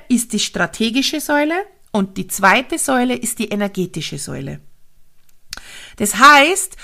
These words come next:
du kannst die geilste Strategie haben, wenn du, mit der du massiv Umsatz kreieren kannst. Nehmen wir jetzt Content Selling.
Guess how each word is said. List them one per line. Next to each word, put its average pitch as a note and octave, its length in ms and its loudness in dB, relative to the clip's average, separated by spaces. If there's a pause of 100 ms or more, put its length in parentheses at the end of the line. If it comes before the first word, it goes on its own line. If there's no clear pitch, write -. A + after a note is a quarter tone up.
(140)
du A3+ 80 -4
kannst A3+ 340 0
die G#3+ 100 -8
geilste C4 440 4
Strategie A#3 680 2
haben, C4+ 300 4 (840)
wenn C4 560 4
du, B3+ 300 2
mit A#3 220 2
der G#3+ 140 6
du G3+ 360 0
massiv C#4 880 2
Umsatz F4 520 2
kreieren E3+ 380 -6
kannst. A#3+ 320 -4
Nehmen C4 300 -2
wir A3+ 80 -2
jetzt G#3 220 -2
Content A3+ 420 -6
Selling. G#3 320 -6